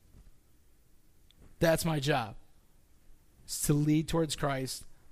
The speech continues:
be the example, go out first, and put an end to the fight, even though I am right. I can say that 'cause Tabitha's not here tonight. So they're getting marriage wrong.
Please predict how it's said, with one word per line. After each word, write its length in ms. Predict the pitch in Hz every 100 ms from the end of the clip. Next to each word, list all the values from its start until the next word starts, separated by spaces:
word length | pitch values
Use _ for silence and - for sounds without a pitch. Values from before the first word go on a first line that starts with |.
| 131
be 180 | 139 170
the 160 | 165
example, 680 | 165 139 143 139 123 131 123 - - -
go 240 | 156 160
out 240 | 165 170 160
first, 420 | - 131 123 -
and 120 | 147 139
put 160 | 156
an 140 | 156 147
end 180 | 147
to 80 | 139
the 120 | 139
fight, 340 | 127 139 120 - - - - - - - - - - - - - - - - - - - - - -
even 220 | 165 156 156
though 120 | 139
I 140 | 139
am 220 | 135 120
right. 240 | 113 107 95 - - - - _ - - - - - - - - - - - - - - - -
I 80 | 120
can 120 | 135
say 140 | 143
that 160 | 123 104
'cause 140 | 117
Tabitha's 340 | - 117 110 110
not 140 | 104
here 140 | 113
tonight. 300 | 104 101 92 - - - - - - - - - - - - - - - - - - - -
So 400 | 185 170 160 -
they're 160 | 208 240
getting 300 | 269 269 247
marriage 460 | 277 339 392 349
wrong. 520 | 196 220 156 123 110